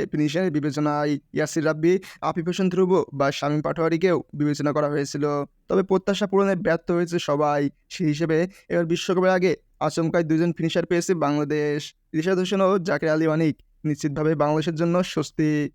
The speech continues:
রিশাদ হোসেন খেলতে পারেন বিশেষজ্ঞ লেগ স্পিনার হিসেবেও। বাংলাদেশ দলে লেগ স্পিনার সংকট দীর্ঘদিন ধরেই, অথচ বিশ্ব ক্রিকেটে অন্তত টি টোয়েন্টি ফরম্যাটে লেগ স্পিনার যেন আবশ্যক। পাকিস্তানি কোচ মুস্তাক আহমেদের সান্নিধ্য রিশাদের বোলিং ধার বাড়বে,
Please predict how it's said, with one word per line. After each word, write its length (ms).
রিশাদ 260
হোসেন 200
খেলতে 240
পারেন 240
বিশেষজ্ঞ 420
লেগ 120
স্পিনার 300
হিসেবেও। 400
বাংলাদেশ 280
দলে 180
লেগ 100
স্পিনার 280
সংকট 240
দীর্ঘদিন 400
ধরেই, 300
অথচ 180
বিশ্ব 240
ক্রিকেটে 380
অন্তত 240
টি 120
টোয়েন্টি 340
ফরম্যাটে 340
লেগ 120
স্পিনার 260
যেন 100
আবশ্যক। 540
পাকিস্তানি 480
কোচ 220
মুস্তাক 380
আহমেদের 440
সান্নিধ্য 440
রিশাদের 320
বোলিং 320
ধার 240
বাড়বে, 280